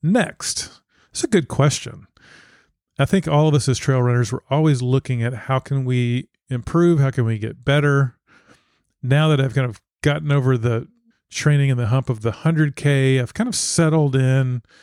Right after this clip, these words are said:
and said, "Okay, what do I really wanna focus on next?" I've got a little bit of time until my road marathon. I wanna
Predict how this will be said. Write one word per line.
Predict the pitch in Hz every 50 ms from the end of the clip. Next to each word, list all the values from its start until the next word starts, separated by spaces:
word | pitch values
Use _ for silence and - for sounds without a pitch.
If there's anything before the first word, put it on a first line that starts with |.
| _ _ _ _ _ _ _ _ _ -
and | 127 123
said, | - 139 131
"Okay, | 127 - - 131
what | 123 123 131 156
do | 170 175
I | 160
really | 156 143 139 139 139
wanna | 131 127 123 117
focus | - - 139 127 - - 120 - -
on | 120 117 117 117 117
next?" | 120 120 123 131 - -
I've | - -
got | - 123
a | 123
little | 117 123 151 170 180
bit | 170 170 160
of | 156 147
time | - - 139 131 131 127 131 131 127
until | 117 113 - 135 123 120
my | 120 120 117 113 113
road | 110 120 120 127 127 120
marathon. | 117 110 107 107 107 - - 113 110 110 107
I | 110
wanna | 110 123 151 165 156 131 117 107